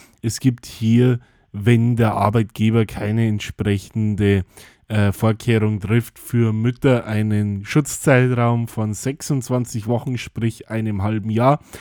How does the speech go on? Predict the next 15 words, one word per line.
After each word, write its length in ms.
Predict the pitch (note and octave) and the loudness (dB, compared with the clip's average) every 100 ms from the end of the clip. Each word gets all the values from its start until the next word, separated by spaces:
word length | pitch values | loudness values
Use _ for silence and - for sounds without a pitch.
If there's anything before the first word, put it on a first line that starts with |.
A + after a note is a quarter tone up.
| - _ - | -20 _ 2
der 400 | A#2+ A2+ A2+ G#2 - _ _ | 4 6 4 2 -6 _ _
bezahlt 640 | A#2+ F#2+ - A2+ A2 B2 | -4 -2 0 2 4 2
genommen 480 | - A#2 A2 A#2 A#2+ | 0 0 2 2 2
werden 280 | A2+ A2 G#2+ | 0 0 -2
kann 320 | A2+ G#2 G#2+ - - _ | -4 -2 -2 -6 -18 _
und 260 | - G#2+ F2+ | -6 -4 -2
in 180 | G#2 G2 | -2 -2
dem 320 | A2 G2+ G#2 | -2 -2 -4
ein, 380 | F#2+ G2 G2 F#2+ - _ _ _ - | -8 -8 -8 -10 -16 _ _ _ -14
äh, 220 | G#2 G2+ | -6 -4
staatlicher 540 | F#2 - G#2 A2 G#2 G2+ | -4 -4 -4 -2 -4 -4
Zuschuss 480 | A#2 G#2 A2+ G2+ | -4 -4 -4 -6
von 240 | - G2 G2 | -8 -8 -8
zweihundertzweiundsechzig 1600 | - G2 F#2+ G#2+ G2 G2+ - F#2+ F#2+ G2 F#2 G2 F2+ - F#2 | -8 -6 -4 -4 -4 -8 -10 -8 -6 -6 -6 -6 -6 -10 -8
Euro 460 | G2+ G2+ G2+ G#2 G2+ | -8 -4 -2 0 -2